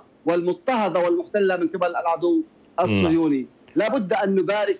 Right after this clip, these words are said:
Speaker 1: جميعًا عمليات المقاومة التي هي حق مشروع للشعب الفلسطيني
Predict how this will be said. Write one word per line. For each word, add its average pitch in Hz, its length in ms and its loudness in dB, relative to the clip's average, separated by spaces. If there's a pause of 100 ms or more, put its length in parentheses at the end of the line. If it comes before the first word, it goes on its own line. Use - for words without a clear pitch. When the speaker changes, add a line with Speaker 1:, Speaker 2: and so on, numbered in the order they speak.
(140)
Speaker 1:
جميعًا 185 580 0 (460)
عمليات 185 640 0 (120)
المقاومة 185 880 0
التي 185 340 0
هي 196 80 2
حق 247 480 -2
مشروع 214 680 0
للشعب 233 600 -2
الفلسطيني 233 880 0